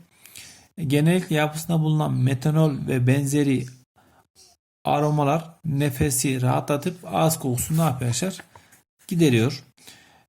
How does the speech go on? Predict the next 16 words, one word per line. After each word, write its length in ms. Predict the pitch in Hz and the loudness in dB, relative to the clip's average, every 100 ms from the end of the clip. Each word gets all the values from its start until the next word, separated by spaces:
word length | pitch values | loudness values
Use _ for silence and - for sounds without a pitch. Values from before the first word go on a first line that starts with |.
| - | -8
E, 120 | 151 | -2
zararları, 760 | 139 175 185 180 170 143 185 - _ - - _ | 2 4 4 4 4 4 0 -6 _ -20 -20 _
fazla 360 | - 160 196 196 | 0 2 2 0
kullanım 460 | 170 156 156 170 | 0 2 4 2
diş 240 | 185 165 165 | 2 0 2
minesinin 520 | 160 151 127 156 180 | 2 2 0 0 0
aşınmasına 1000 | 170 135 165 160 151 - 151 156 190 - _ _ - | -2 0 2 2 2 2 0 0 -4 -14 _ _ -4
neden 260 | 147 156 147 | 2 2 2
olduğu 280 | 135 143 | 0 2
için 400 | 180 165 160 175 | 2 2 0 0
diş 240 | 165 175 - | -2 -2 0
hassasiyetine 880 | 156 - 135 127 131 123 143 160 | 0 0 0 0 0 -2 0 0
ve 220 | 151 139 131 | 0 0 0
diş 260 | 156 - - - | 0 -2 -8 -8
kayıplarına 640 | - 139 127 127 120 135 | -4 -2 -2 -2 0 -2
neden 420 | 147 143 135 165 | 0 0 2 0